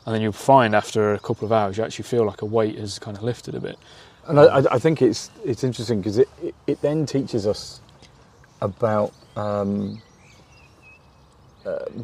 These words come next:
Speaker 2: managing our own mental health.
Speaker 1: Yeah.
Speaker 2: Because we know that,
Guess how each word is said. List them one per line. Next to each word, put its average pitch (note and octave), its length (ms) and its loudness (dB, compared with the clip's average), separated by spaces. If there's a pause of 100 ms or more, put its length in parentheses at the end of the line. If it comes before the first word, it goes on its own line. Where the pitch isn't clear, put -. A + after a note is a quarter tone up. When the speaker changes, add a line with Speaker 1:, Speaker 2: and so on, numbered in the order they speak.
(340)
Speaker 2:
managing A#2+ 800 0
our G2+ 220 0
own G2 200 0
mental F#2+ 340 -6
health. - 480 -14
Speaker 1:
Yeah. A2+ 180 -8 (120)
Speaker 2:
Because A#2+ 300 0
we C3 80 0
know F3 260 2
that, - 180 4